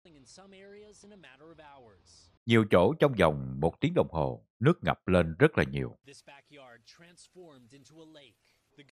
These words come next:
Speaker 2: Ngoài sau nhà này biến trở thành một cái hồ.
Speaker 1: governor declaring a state of emergency.
Speaker 2: Thống đốc của bên Georgia đưa ra báo cho biết là tình trạng khẩn cấp bên Georgia.
Speaker 1: And residents of the city of Somerville told to boil water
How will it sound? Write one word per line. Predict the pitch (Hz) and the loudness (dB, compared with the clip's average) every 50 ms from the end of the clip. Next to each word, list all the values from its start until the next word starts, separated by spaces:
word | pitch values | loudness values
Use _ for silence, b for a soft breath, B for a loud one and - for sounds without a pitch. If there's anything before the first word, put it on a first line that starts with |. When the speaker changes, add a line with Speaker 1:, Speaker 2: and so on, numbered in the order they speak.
| _ | _
Speaker 2:
Ngoài | - 98 101 104 101 98 101 98 | 0 2 2 2 2 0 -2 -4
sau | - - 131 143 | 0 2 2 2
nhà | 123 92 80 78 | 2 0 0 0
này | 78 78 76 76 73 71 69 - - | 0 -4 -4 -4 -6 -6 -8 -10 -6
biến | - 113 143 170 - | -2 -2 -2 0 0
trở | - 98 | 0 0
thành | 107 - 90 71 67 64 60 60 69 | 0 0 -4 -4 -6 -8 -12 -8 -8
một | 76 - - | -8 -4 -2
cái | 131 123 | -2 -2
hồ. | 98 80 71 65 64 57 - - _ _ | 0 0 -2 -2 -2 -6 -10 -16 _ _
Speaker 1:
governor | - 143 135 127 127 127 131 _ | -20 -20 -20 _ _ -20 -20 _
declaring | - - _ _ 165 170 185 190 196 196 196 | -20 -20 _ _ -20 -20 -20 -20 -20 -20 _
a | 196 | _
state | - - - - 160 151 165 | -20 -20 -20 -20 -20 -20 -20
of | 180 170 | -20 -20
emergency. | 185 170 160 156 147 131 _ - 113 107 - - - _ _ _ - | -20 -20 -20 -20 -20 -20 _ -20 _ _ -20 -20 -20 _ _ _ 0
Speaker 2:
Thống | 131 143 170 170 | 0 0 2 2
đốc | 180 202 - _ _ | 0 0 0 _ _
của | - 80 73 80 107 | 0 2 2 2 2
bên | 127 101 98 95 87 87 85 | 4 4 2 2 2 0 0
Georgia | - 95 90 85 - 82 67 64 62 60 - _ _ | 4 4 4 4 2 0 -2 -4 -4 -10 -18 _ _
đưa | - 98 101 98 | 2 4 4 4
ra | 90 92 98 90 87 85 82 80 76 | 4 4 4 4 4 4 2 0 -2
báo | 73 80 87 98 131 143 | -2 0 0 0 0 0
cho | - | -4
biết | 80 90 139 175 _ - | -4 -4 -4 -6 _ -2
là | 98 98 98 | 2 2 2
tình | 95 - 104 92 90 92 87 | 4 2 0 0 0 -2 0
trạng | - 85 82 92 | 2 0 0 0
khẩn | - - 82 80 87 | -2 -6 -6 -6 -4
cấp | - - 180 - _ _ | 0 0 0 0 _ _
bên | - 110 101 92 - | -2 -2 -2 2 2
Georgia. | 98 90 87 - 82 71 65 67 _ _ _ _ | 4 4 4 2 0 -4 -4 -6 _ _ _ _
Speaker 1:
And | - 139 - | -20 -20 -20
residents | 160 170 170 _ 160 156 170 165 _ - 147 | -20 -20 -20 _ -20 -20 -20 -20 _ -20 -20
of | |
the | 120 190 190 | -20 _ -20
city | - - 165 156 156 | -20 -20 -20 -20 -20
of | 147 123 | -20 -20
Somerville | - - 165 160 165 165 151 170 170 151 _ _ | -20 -20 -20 -20 -20 -20 _ -20 -20 -20 _ _
told | 151 170 175 175 _ _ | -20 -20 -20 -20 _ _
to | 147 120 110 123 | -20 _ _ _
boil | 139 160 196 226 | -20 -20 -20 -20
water | 226 214 165 160 156 156 - 156 | -20 -20 -20 -20 -20 -20 -20 -20